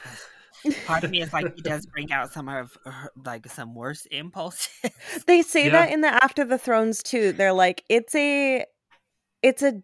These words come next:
Speaker 3: dangerous,
Speaker 1: Yes.
Speaker 3: um, attraction between them because they are both, like, made of the same stuff and s-, and they're crazy." So, like, them being together, it's like, brings out their worst
Speaker 1: <laughs>
Speaker 3: impulses. <laughs>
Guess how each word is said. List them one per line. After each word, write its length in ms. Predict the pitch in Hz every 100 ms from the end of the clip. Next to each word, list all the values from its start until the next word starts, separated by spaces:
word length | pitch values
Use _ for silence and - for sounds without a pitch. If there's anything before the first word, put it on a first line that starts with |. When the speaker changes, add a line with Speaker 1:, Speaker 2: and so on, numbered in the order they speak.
| -
Speaker 3:
dangerous, 1080 | 233 226 233 220 220 190 190 185 - - -
Speaker 1:
Yes. 180 | 135 202
Speaker 3:
um, 540 | 190 180 175 170 165 208
attraction 640 | 214 - 190 202 262 254
between 360 | 254 - 269 269
them 160 | 277
because 280 | 247 233 208
they 160 | 220 214
are 100 | 202
both, 380 | 190 196 -
like, 180 | 202 190
made 260 | 185 175 185
of 120 | 165
the 100 | 180
same 300 | - 170 175
stuff 480 | - 165 156 - - 185
and 80 |
s-, 120 | 185 -
and 120 | 196 180
they're 100 | 156
crazy." 720 | - 196 170 165 110 - -
So, 200 | - 226
like, 340 | 196 180 175 - - - -
them 180 | 208 220
being 260 | 254 254 269
together, 480 | 262 185 175 202 208
it's 200 | 185 208
like, 240 | 185 170
brings 300 | 175 170 175
out 180 | 175 180
their 180 | 185 160
worst 260 | 160 - -
Speaker 1:
<laughs> 0 |
Speaker 3:
impulses. 560 | 175 190 277 285 - - 466 - 587 - - -
<laughs> 180 | -